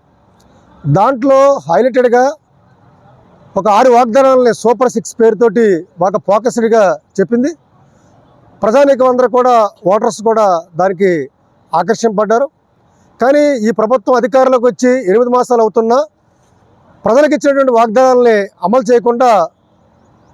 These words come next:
మీనమేషాలు లెక్కిస్తూ ఉంది. అందువల్ల ఏదైతే ప్రభుత్వం ప్రజలకు ఇచ్చిన వాగ్దానాలు ఉన్నాయో సూపర్ సిక్స్, వీటిని వెంటనే అమలు చేయాలని నెల్లూరులో జరుగుతున్నటువంటి సిపిఎం ఇరవై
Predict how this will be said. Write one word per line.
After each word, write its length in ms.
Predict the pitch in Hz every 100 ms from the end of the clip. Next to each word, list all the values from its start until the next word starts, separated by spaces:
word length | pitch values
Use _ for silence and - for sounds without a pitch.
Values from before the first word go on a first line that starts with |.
| -
మీనమేషాలు 840 | 151 226 262 254 262 240 226 180 - _ -
లెక్కిస్తూ 400 | - 147 208 240 233
ఉంది. 160 | 240 320 _ _ _ _ _ _ _ _ - 208
అందువల్ల 360 | 269 294 277 240 277 - _ _ _ _ - 180
ఏదైతే 400 | 262 277 220 269
ప్రభుత్వం 640 | 269 233 254 - 254 254 190
ప్రజలకు 280 | 190 240 220
ఇచ్చిన 140 | - 214
వాగ్దానాలు 360 | 214 202 233 220
ఉన్నాయో 380 | 220 220 254 247
సూపర్ 280 | 202 196 190
సిక్స్, 220 | 185 - 285 - _ _ _ _ _ 175
వీటిని 240 | 247 233
వెంటనే 360 | 202 220 285 285
అమలు 380 | 208 254 233
చేయాలని 440 | 247 247 240 240 208 180 _ _ _ _ _ _ -
నెల్లూరులో 400 | 180 233 285 285
జరుగుతున్నటువంటి 800 | 262 262 240 247 247 247 208 202 - _ _ _ -
సిపిఎం 600 | - 247 269 269 269 226
ఇరవై 260 | 208 262